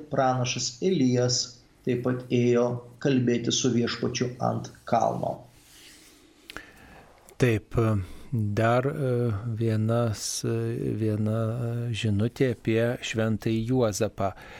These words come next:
Speaker 2: Yra žinoma, kad Juozapas buvo Marijos globėjas, jis buvo senas, kaip jis galėjo būti jos sužadėtinis?
Speaker 1: Na, sąlyginai senas, jisai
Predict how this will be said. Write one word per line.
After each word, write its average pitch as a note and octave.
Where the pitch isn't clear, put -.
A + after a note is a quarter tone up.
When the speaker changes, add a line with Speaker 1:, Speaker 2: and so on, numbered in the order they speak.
Speaker 2:
Yra A2
žinoma, C#3+
kad -
Juozapas A2+
buvo A#2+
Marijos G#2+
globėjas, A2
jis A2
buvo G#2+
senas, C3
kaip -
jis C3
galėjo A2
būti A2
jos G2+
sužadėtinis? A2
Speaker 1:
Na, D3
sąlyginai D3+
senas, C3+
jisai B2+